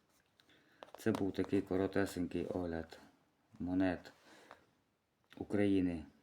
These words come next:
одна гривня дві тисячі дванадцятого року. Дякую, що додивилися дане відео до кінця. Підпишіться на канал,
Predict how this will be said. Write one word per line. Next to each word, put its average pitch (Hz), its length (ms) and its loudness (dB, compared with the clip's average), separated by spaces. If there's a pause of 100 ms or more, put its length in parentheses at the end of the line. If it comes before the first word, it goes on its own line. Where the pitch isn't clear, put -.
(120)
одна 92 280 2
гривня 87 340 2
дві 90 220 0
тисячі 85 440 -4
дванадцятого 85 760 -4
року. 101 420 0 (680)
Дякую, 104 400 2
що 87 200 -6
додивилися 92 600 2
дане 87 260 2
відео 87 300 -2
до 80 120 -4
кінця. 98 520 2 (520)
Підпишіться - 640 -2
на 82 140 -2
канал, 95 540 0